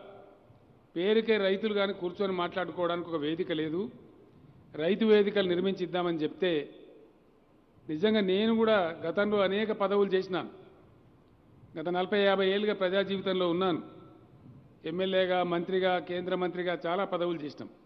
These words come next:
పరిపాలనలో భాగస్వామిగా ఉన్నాను. రెండు వేల ఆరు వందల ఒక్క స్థలాలు వెతకటమే కాదు,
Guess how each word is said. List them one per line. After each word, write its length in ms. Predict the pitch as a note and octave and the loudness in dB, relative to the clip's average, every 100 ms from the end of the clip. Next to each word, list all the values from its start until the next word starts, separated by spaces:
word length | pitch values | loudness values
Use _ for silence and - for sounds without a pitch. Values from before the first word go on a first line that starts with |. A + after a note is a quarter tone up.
| - _ _ _ _ - _ | -20 _ _ _ _ -20 _
పరిపాలనలో 600 | C#3+ F3+ G3 G3+ G3+ G3 F#3 | -6 -2 2 2 2 0 0
భాగస్వామిగా 640 | D#3+ F3+ G3 G3 F#3+ F3+ | 0 0 0 0 0 2
ఉన్నాను. 320 | E3+ F#3+ F#3 - - - - - - - - _ _ _ _ _ - | 2 2 0 -2 -10 -20 -20 -20 -20 -20 -20 _ _ _ _ _ -6
రెండు 280 | D#3 G3+ A3 | -2 4 6
వేల 340 | A3 A3 A3 | 6 6 4
ఆరు 420 | G#3+ G3+ F#3 G3 | 4 4 4 4
వందల 380 | G#3 G#3 G3+ G3+ | 4 2 2 2
ఒక్క 420 | F#3+ F#3 - F3 E3 - - - - - - | 2 0 0 0 -2 -10 -20 -20 -20 -20 -20
స్థలాలు 440 | _ D#3+ F#3+ G#3+ G3+ | _ -2 2 4 4
వెతకటమే 480 | G3 G3 F#3+ F#3 | 2 0 -2 -2
కాదు, 420 | E3+ E3+ F3+ A#3 | 0 0 0 -2